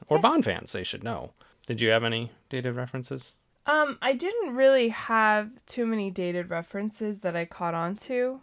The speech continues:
Speaker 2: I did, there was a line that Dan Marino says, uh, when, at the end of the movie when he's watching Ace fight the lieutenant, uh, Einhorn.
Speaker 1: Mm-hmm.
Speaker 2: And he's, like, having a little trouble with the lady Ace 'cause he doesn't know that she's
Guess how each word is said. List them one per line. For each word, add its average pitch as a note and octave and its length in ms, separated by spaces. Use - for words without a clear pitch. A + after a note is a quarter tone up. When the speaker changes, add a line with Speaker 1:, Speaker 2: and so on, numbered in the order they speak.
Speaker 2:
I - 100
did, A3+ 600
there A3+ 140
was A#3 120
a A#3+ 60
line G#3+ 300
that G3 160
Dan F#3 240
Marino F3 440
says, F3+ 540
uh, F3 240
when, F3+ 400
at F3+ 180
the - 180
end F3 120
of F3 80
the E3+ 80
movie E3+ 520
when E3+ 220
he's F3 200
watching E3+ 480
Ace - 480
fight E3 380
the F3+ 120
lieutenant, E3 640
uh, D#3+ 200
Einhorn. F3 640
Speaker 1:
Mm-hmm. B2+ 220
Speaker 2:
And F#3+ 140
he's, F#3+ 160
like, F3+ 140
having C4+ 320
a C4 80
little C4 180
trouble B3+ 380
with D#4 100
the D#4 100
lady D#4+ 300
Ace D#4+ 320
'cause G#3+ 220
he A3 120
doesn't F3+ 380
know E3+ 300
that E3 160
she's F3 340